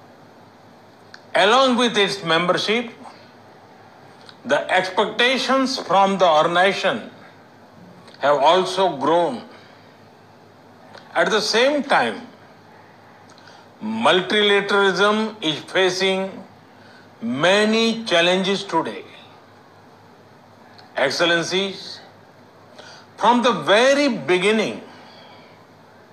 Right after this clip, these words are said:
India has actively supported the Union's development work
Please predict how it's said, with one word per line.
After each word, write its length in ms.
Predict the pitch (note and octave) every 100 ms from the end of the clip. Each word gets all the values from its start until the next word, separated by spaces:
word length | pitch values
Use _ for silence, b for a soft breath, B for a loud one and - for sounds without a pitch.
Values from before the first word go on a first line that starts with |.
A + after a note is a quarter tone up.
| - - - -
India 760 | D#3+ F#3 G3 G#3 A3 A3+ A#3+ - - - - B B B
has 280 | C#3 D3+ - -
actively 760 | F3 - - A3+ G#3+ G#3+ A#3+
supported 1040 | A3 - F3+ - F3+ F3+ G3 G#3+ A3+ A3+ - - B B B -
the 140 | C3+
Union's 920 | C3 C3+ F3+ G3 G#3 G#3 G#3 G3+ - -
development 840 | B2 C3+ E3 F#3 F#3 F3+ E3+ C3+
work 520 | D3+ F3+ F#3 F3+ -